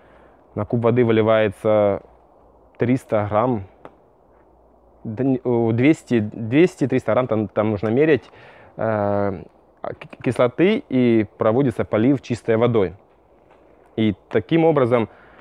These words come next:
таким образом с первой по третью кисть, э, я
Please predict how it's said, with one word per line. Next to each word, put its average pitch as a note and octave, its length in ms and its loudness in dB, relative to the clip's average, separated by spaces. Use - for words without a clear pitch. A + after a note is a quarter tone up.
таким A#2 260 -2
образом A2+ 600 0
с - 100 -20
первой A#2+ 280 2
по A2 100 -2
третью G#2+ 260 -4
кисть, - 420 -8
э, G2+ 340 0
я A#2+ 320 0